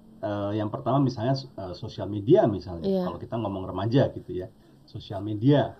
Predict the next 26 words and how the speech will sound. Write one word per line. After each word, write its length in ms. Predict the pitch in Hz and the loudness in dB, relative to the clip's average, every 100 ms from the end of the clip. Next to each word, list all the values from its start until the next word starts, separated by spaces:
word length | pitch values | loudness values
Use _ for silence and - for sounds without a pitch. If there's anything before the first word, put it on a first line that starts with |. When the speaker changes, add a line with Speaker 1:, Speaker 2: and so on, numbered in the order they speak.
| - | 0
Speaker 2:
Karena 180 | 226 | 2
Speaker 1:
gitu 80 | 320 | 6
ya. 20 | |
Speaker 2:
tadi 140 | 311 320 | 6 6
kan 140 | 392 | 6
Pak 140 | 339 269 | 6 6
Him 140 | 349 | 6
menjelaskan 580 | 302 247 214 202 214 349 | 6 6 6 6 4 0
ini 220 | 381 302 | 2 4
dia 160 | 330 381 | 6 6
oversensi. 800 | 262 240 240 262 330 320 277 240 233 - - | 4 4 2 4 4 4 4 2 0 -12 -8
Berarti 420 | 185 214 220 226 | 4 8 8 8
ada 300 | - 269 240 | 6 8 8
sesuatu 400 | 247 262 254 240 | 8 6 6 6
yang 180 | 240 233 | 8 6
kecil 320 | 226 226 254 | 4 6 8
aja 280 | 214 226 220 | 10 8 8
itu 140 | 359 403 | 8 8
bisa 180 | 269 233 | 8 8
jadi 380 | 208 202 220 208 | 12 12 10 6
sesuatu, 560 | 220 220 233 294 311 - | 4 6 6 6 4 4
bisa, 280 | 202 208 190 | 6 8 8
bisa 280 | 190 202 214 | 8 6 6
memicu 420 | 208 262 339 330 | 8 8 8 8
gitu, 260 | 233 214 226 | 8 10 10
Pak. 220 | 185 175 | 10 4